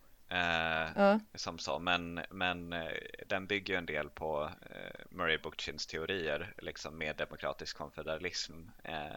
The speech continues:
Speaker 1: som en struktur som lite har rötter i, i hans tankar. Ehm,
Speaker 2: Mm.
Speaker 1: och då bråkar de ju liksom om,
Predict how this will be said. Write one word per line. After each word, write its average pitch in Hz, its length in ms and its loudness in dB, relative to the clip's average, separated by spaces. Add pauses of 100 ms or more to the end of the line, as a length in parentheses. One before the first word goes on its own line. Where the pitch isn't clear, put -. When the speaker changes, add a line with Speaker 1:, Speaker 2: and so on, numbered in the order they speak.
(600)
Speaker 1:
som 85 200 -2
en 76 60 0
struktur 80 440 0
som 76 200 -2
lite 76 260 -2
har 78 220 4
rötter 87 460 -2
i, 71 200 -2 (180)
i 80 60 0
hans 80 240 -4
tankar. 85 500 0 (720)
Ehm, 76 640 2 (360)
Speaker 2:
Mm. 190 240 2 (100)
Speaker 1:
och 95 140 2
då 92 160 4
bråkar 87 380 4
de 85 180 2
ju 78 60 -6
liksom 76 380 -4
om, 73 360 -2